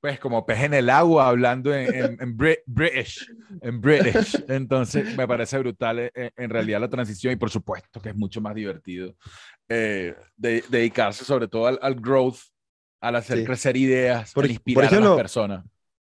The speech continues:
Speaker 2: sí, recuerdo el, no, después que ya los últimos tres años cuando estábamos por allá, eh, estábamos fu-, en Latinoamérica, digo, estábamos dedicados como yo, cien por ciento marketing, ya tenía, eh, algunos developers ya trabajando en el, haciendo la parte de web.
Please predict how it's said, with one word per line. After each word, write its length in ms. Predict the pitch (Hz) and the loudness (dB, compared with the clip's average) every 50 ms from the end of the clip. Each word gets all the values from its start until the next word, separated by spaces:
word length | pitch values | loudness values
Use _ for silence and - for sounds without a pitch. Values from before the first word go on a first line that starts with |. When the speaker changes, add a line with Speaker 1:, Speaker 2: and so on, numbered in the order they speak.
| _ _ _ _ | _ _ _ _
Speaker 2:
sí, 240 | - - 135 135 - | -8 -4 -2 -2 0
recuerdo 460 | - 127 135 127 160 165 165 156 143 - | 2 2 2 4 4 4 4 4 4 4
el, 460 | 113 117 113 107 107 104 104 101 - _ _ _ _ _ _ _ _ _ _ _ - | 2 0 -2 -2 -4 -6 -6 -8 -12 _ _ _ _ _ _ _ _ _ _ _ -4
no, 160 | 123 127 120 | -2 0 0
después 300 | 123 127 123 - 175 170 | 0 0 2 2 2 2
que 80 | - 156 | 2 2
ya 140 | 170 165 | 2 4
los 180 | 165 147 151 143 | 4 4 4 2
últimos 320 | 175 190 190 185 156 139 | 2 2 0 0 -2 0
tres 160 | - 156 147 143 | 0 0 0 0
años 220 | 156 160 160 156 | 0 -2 -2 -4
cuando 140 | 147 131 123 | -4 -4 -4
estábamos 340 | 117 - 139 139 135 131 127 | -4 -4 -4 -4 -4 -6 -6
por 140 | - 120 | -4 -2
allá, 300 | 120 120 120 131 143 147 - | -2 0 0 0 -2 -2 -4
eh, 320 | - 101 110 107 95 82 - _ - | -4 -4 -4 -4 -4 -6 -8 _ -10
estábamos 400 | - 113 - 135 131 131 117 113 | -8 -4 -2 0 0 0 -2 -2
fu-, 140 | - 143 - | -4 -2 -2
en 220 | 120 117 117 - | 0 0 0 0
Latinoamérica, 560 | 113 113 110 127 120 113 123 131 143 - 127 | -2 -2 -2 -2 -2 -2 0 0 0 0 -2
digo, 260 | 120 127 131 131 123 120 | -2 -2 -2 -4 -4 -4
estábamos 320 | 120 - 135 135 127 120 | -2 -2 -2 -2 -2 -2
dedicados 420 | 123 120 120 117 131 127 131 123 | -4 -4 -4 0 0 2 2 2
como 320 | 113 - 120 113 110 110 104 | 0 -4 -8 -6 -6 -8 -6
yo, 320 | - 139 147 139 131 _ _ _ _ _ _ _ _ | -2 -2 -2 -2 -4 _ _ _ _ _ _ _ _
cien 140 | - 151 143 | -4 -2 0
por 100 | 135 131 | 0 -2
ciento 240 | - 135 127 120 117 | -2 -2 -4 -4 -2
marketing, 420 | 120 131 139 - 139 135 139 139 - _ _ _ _ _ _ | -2 -4 -4 -4 -6 -6 -8 -8 -10 _ _ _ _ _ _
ya 140 | - 139 147 | 2 2 4
tenía, 440 | 143 139 143 156 156 147 139 135 - - | 4 4 4 4 4 4 2 2 0 -2
eh, 80 | 120 | -2
algunos 340 | 101 113 113 147 151 143 127 | -2 -2 0 0 -2 -2 0
developers 540 | 120 120 120 135 139 123 127 123 120 - - | 0 0 0 2 0 0 -2 -2 -6 -8 -8
ya 240 | 120 123 120 120 117 | -4 0 0 0 0
trabajando 440 | 123 120 110 107 123 120 117 113 | 0 -2 -4 -4 -4 -4 -4 -4
en 80 | 110 107 | -4 -4
el, 140 | 107 92 - | -4 -6 -6
haciendo 280 | - 117 - 151 143 135 | -6 -4 -2 0 0 2
la 100 | 127 120 | 2 2
parte 240 | 127 127 127 - 120 | 0 -2 -4 -2 -2
de 80 | 117 | -2
web. 240 | 110 117 120 127 - | 0 0 -2 -4 -8